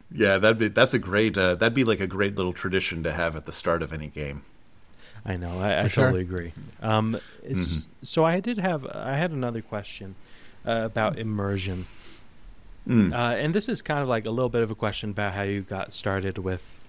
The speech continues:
Speaker 2: you know, gameplay candles. Uh, before you started it, did you use a lot of candles in your gameplay,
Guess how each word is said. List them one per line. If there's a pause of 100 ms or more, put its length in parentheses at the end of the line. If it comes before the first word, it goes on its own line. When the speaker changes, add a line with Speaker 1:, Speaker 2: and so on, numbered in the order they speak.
(380)
Speaker 2:
you
know,
gameplay
candles. (400)
Uh, (880)
before
you
started
it, (460)
did
you
use
a
lot
of
candles
in
your
gameplay,